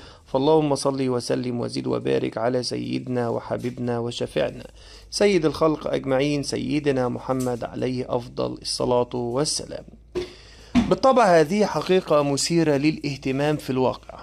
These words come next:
هناك بعض الأخبار حول رحيل محمد عبد المنعم مدافع النادي الأهلي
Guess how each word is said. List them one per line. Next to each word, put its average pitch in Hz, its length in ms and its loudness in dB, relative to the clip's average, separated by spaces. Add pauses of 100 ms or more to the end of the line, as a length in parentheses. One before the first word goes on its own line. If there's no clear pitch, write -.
هناك 127 360 -2
بعض 127 360 4
الأخبار 151 600 2 (460)
حول 233 380 6
رحيل 190 440 2
محمد 175 480 2
عبد 131 260 0
المنعم 127 520 -2
مدافع 135 440 0
النادي 131 400 -2
الأهلي 160 600 -2